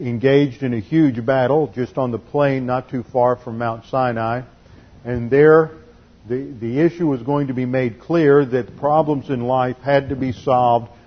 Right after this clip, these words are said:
by the grace of God, relying on His power alone. So, to illustrate this, God had Moses stand there up on the hill where the whole army could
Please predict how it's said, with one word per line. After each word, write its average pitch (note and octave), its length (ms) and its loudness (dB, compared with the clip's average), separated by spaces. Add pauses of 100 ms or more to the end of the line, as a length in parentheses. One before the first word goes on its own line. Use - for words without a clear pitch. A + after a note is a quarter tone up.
(180)
by B2 220 2
the A2 100 -6
grace C3 420 -2
of A2+ 140 -8
God, A#2+ 320 2
relying A#2+ 460 -4
on A2+ 120 -8
His A#2 240 -6
power A2+ 440 -2
alone. A2+ 540 -2
So, G#2+ 280 -6 (840)
to B2 100 -6
illustrate C#3 640 4
this, C3+ 380 -2
God C3 300 2
had A#2+ 280 -4
Moses B2+ 480 0
stand A#2 420 -4
there B2 260 2
up B2+ 180 -2
on A#2+ 160 0
the A2+ 80 -8
hill C3 280 0
where A#2 180 -4
the G#2+ 120 -6
whole C3 240 -4
army C3 260 -4
could G#2 200 -16